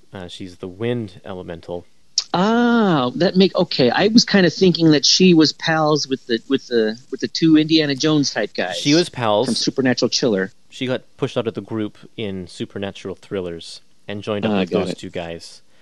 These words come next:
Speaker 1: But she's an
Speaker 2: Gotcha.
Speaker 1: elemental herself.
Speaker 2: There's tons of, like, Bronze Age Marvel stuff that,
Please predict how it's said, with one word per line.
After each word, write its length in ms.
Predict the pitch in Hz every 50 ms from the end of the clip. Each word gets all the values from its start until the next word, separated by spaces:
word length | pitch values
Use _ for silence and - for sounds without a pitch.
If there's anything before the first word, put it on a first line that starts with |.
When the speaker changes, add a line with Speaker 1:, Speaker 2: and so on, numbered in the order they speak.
| - - - - - - - - - -
Speaker 1:
But 140 | 90 90 -
she's 180 | - - -
an 140 | 87 90 92
Speaker 2:
Gotcha. 60 | 101 95
Speaker 1:
elemental 580 | 98 101 98 98 92 87 - 92 92 87 90 - -
herself. 600 | 95 90 - - 87 82 82 - - - - - _ _
Speaker 2:
There's 260 | - 117 123 240 - -
tons 440 | - - - 151 156 160 151 -
of, 160 | 135 104 98 -
like, 240 | 113 104 - - -
Bronze 340 | 117 107 110 113 113 110 123
Age 260 | 110 110 107 98 110
Marvel 360 | 110 104 101 104 104 107 104
stuff 380 | - - - - 101 104 - -
that, 140 | 98 90